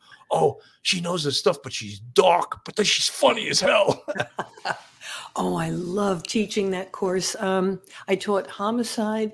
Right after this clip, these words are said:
Speaker 2: and C I C at the academy. And, um, <clears throat> excuse me, those were some of the happiest days of my life. I mean, what could be better than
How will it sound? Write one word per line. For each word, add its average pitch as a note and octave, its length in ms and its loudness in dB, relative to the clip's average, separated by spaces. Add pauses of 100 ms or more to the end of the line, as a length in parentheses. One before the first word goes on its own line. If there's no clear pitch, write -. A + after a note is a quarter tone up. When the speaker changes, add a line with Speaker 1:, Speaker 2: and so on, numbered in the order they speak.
Speaker 2:
and D#3+ 280 -4
C F3 280 -4
I D#3 160 -4
C C3+ 520 -2 (640)
at E3+ 180 -6
the E3 120 -4
academy. D#3 680 -6
And, E3+ 340 -2
um, D#3+ 400 -4
<clears throat> - 60 -14 (360)
excuse F#3 320 -4
me, C#3 200 -6 (520)
those G3 280 2
were F#3+ 80 2
some F3 220 -2
of E3 60 -4
the E3 60 -2
happiest D#3 520 -4
days D3+ 280 -4
of D3+ 80 -12
my D#3+ 160 -12
life. D#3 520 -10
I - 40 -20 (240)
mean, A3 280 4 (100)
what B3 160 2
could C4 100 0
be A#3+ 120 2
better E3 460 0
than D3+ 320 -2